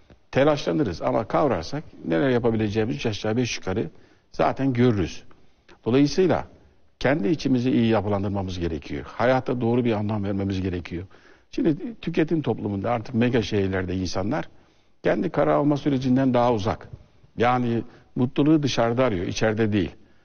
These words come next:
Ama, e, Anadolu insanına bakarsanız, Anadolu'da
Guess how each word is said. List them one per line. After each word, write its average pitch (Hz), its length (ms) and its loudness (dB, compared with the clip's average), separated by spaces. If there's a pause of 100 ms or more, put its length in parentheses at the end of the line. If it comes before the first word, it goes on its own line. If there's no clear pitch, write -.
(180)
Ama, 131 300 2 (540)
e, - 60 -2
Anadolu 131 560 0
insanına 123 380 2
bakarsanız, 131 580 -2
Anadolu'da 110 600 -2